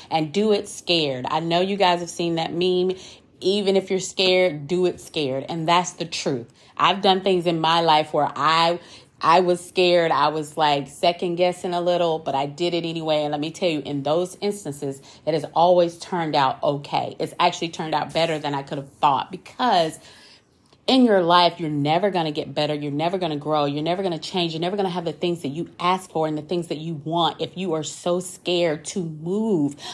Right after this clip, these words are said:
Like, if you just, you, how can you keep saying and speaking to the universe and asking God and saying, you know, "I don't want this life. I want a better life. I want more. I know I deserve more. I should, I don't wanna be in this relationship where I'm not respected and loved and treated fairly. And I'm not,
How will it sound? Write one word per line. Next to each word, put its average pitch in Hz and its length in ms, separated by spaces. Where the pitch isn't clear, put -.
Like, 185 160
if 185 120
you 233 140
just, 226 380
you, 165 160
how 240 240
can 240 160
you 214 100
keep 214 260
saying 180 540
and 165 160
speaking 220 380
to 202 120
the 175 80
universe 170 560
and 143 160
asking 175 440
God 175 280
and 151 100
saying, 170 540
you 185 80
know, 160 500
"I 214 120
don't 202 200
want 190 260
this 170 220
life. 139 280
I 160 100
want 180 180
a - 20
better 165 400
life. 139 260
I 165 140
want 185 300
more. 165 340
I 139 160
know 170 160
I 160 120
deserve 160 440
more. 143 220
I 147 100
should, 147 240
I 175 80
don't 196 100
wanna 185 160
be 190 160
in 170 80
this 165 180
relationship 160 400
where 151 120
I'm 156 180
not 165 220
respected 160 640
and 147 200
loved 151 300
and 143 140
treated 160 360
fairly. 151 460
And 143 80
I'm 165 140
not, 160 280